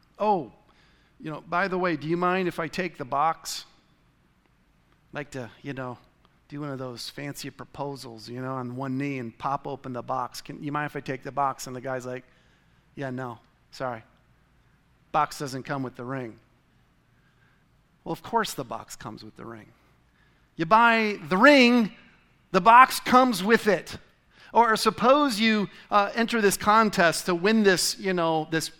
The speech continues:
whatever your dream car is. It's over a hundred thousand dollars, right? You enter the drawing, you win, and so you drive down to the dealership and you're like, "Hey man, I won, I want my car."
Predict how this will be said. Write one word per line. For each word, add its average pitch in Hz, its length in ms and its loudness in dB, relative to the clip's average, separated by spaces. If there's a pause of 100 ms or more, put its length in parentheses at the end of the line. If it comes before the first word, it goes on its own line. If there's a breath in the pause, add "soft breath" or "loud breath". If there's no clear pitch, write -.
whatever 202 280 2
your 196 140 0
dream 175 460 0
car 170 380 4
is. 131 200 -6
It's - 140 -12
over 220 360 0
a 196 80 4
hundred 202 420 -2 (260 loud breath)
thousand 196 480 6
dollars, 170 440 6
right? 170 160 4
You 190 180 -4
enter 233 600 0 (260 loud breath)
the 175 100 4
drawing, 240 680 2 (100)
you 208 300 2
win, 277 580 4 (260 loud breath)
and 214 160 0
so 233 140 0
you 202 160 0
drive 262 480 4
down 247 300 4
to 214 80 6
the 196 180 6
dealership 247 680 0
and 226 60 -2
you're 214 120 0
like, 202 200 4
"Hey 254 200 4
man, 247 320 4
I 226 160 4
won, 262 340 2
I 220 200 4
want 254 320 2
my 220 180 2
car." 220 680 4